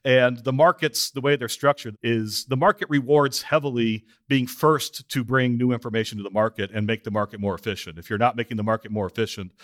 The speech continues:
the market will be either between indifferent to you or actively punish you.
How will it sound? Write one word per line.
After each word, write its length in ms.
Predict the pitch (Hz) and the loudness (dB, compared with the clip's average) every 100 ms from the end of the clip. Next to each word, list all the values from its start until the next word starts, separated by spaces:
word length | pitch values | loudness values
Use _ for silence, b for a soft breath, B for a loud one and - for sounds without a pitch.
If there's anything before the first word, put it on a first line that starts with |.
| B B | B B
the 60 | - | 0
market 340 | 110 120 120 | 2 2 0
will 200 | 110 110 | 0 0
be 240 | 101 104 101 | 0 -6 -2
either 360 | 120 117 107 107 _ | 0 0 -2 -4 _
between 400 | 113 110 - 135 | -10 -6 -2 -2
indifferent 440 | 120 113 147 151 135 | -2 -4 -2 -2 -4
to 100 | 143 | -4
you 180 | 127 127 | -2 -2
or 160 | 113 113 | -4 -4
actively 420 | 110 - 107 104 | -4 -4 -8 -8
punish 340 | 117 104 95 | -6 -6 -6
you. 160 | 82 | -10